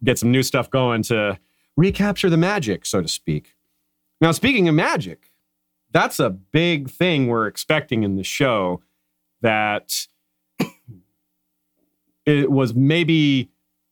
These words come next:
taken out of the T V show or s-, Game of Thrones proper initially. Like, some of the magical elements of Game of Thrones were not put into the, put on screen. You know, there's a lot of, like, that's wh-, if you were to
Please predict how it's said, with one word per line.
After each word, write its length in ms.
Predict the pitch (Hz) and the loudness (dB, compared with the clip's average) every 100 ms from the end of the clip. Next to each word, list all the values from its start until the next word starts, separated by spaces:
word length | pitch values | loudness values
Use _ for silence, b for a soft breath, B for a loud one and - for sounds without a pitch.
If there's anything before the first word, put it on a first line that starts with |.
| _ - | _ -4
taken 320 | 170 165 156 | 0 0 0
out 380 | 135 143 139 123 | 0 0 0 -2
of 260 | 113 95 - | -4 -8 -12
the 60 | |
T 220 | 95 135 | -4 -2
V 140 | 120 120 | 0 0
show 480 | - 120 110 107 104 | 0 0 0 0 0
or 220 | 113 107 | 0 -2
s-, 180 | 101 - _ _ _ _ - | -4 -16 _ _ _ _ -2
Game 160 | 135 127 | 0 2
of 60 | |
Thrones 180 | 120 107 | 0 -2
proper 420 | - 135 - 92 | 0 0 0 -4
initially. 460 | 95 104 - 82 78 | -2 -4 -6 -12 -16
Like, 280 | 87 90 _ _ _ _ _ _ | -18 -20 _ _ _ _ _ _
some 280 | - - 214 | -6 0 2
of 60 | 190 | 4
the 60 | |
magical 500 | 165 151 165 175 170 | 4 2 0 -2 0
elements 300 | 156 175 175 | 0 2 0
of 60 | 143 | 0
Game 180 | 165 165 | 0 0
of 60 | 160 | 0
Thrones 580 | 165 175 185 190 - - _ _ _ _ _ _ _ _ _ _ | 0 0 0 0 -4 -12 _ _ _ _ _ _ _ _ _ _
were 180 | 127 127 | 0 2
not 380 | 127 147 147 - _ _ _ _ | 4 4 0 -2 _ _ _ _
put 180 | - 156 | 0 0
into 200 | 131 120 | 2 0
the, 120 | 104 104 | -2 -4
put 260 | 104 143 | -6 -4
on 120 | 120 | -4
screen. 280 | 95 - 82 _ _ - | -4 -10 -12 _ _ -4
You 80 | |
know, 120 | 131 127 | -2 0
there's 120 | 117 | 0
a 60 | |
lot 200 | 127 131 | 0 0
of, 60 | 123 | 0
like, 140 | 123 | -2
that's 180 | 151 151 | -2 -4
wh-, 100 | 156 | -4
if 100 | 139 | -4
you 60 | 131 | -2
were 100 | |
to 100 | 139 | -2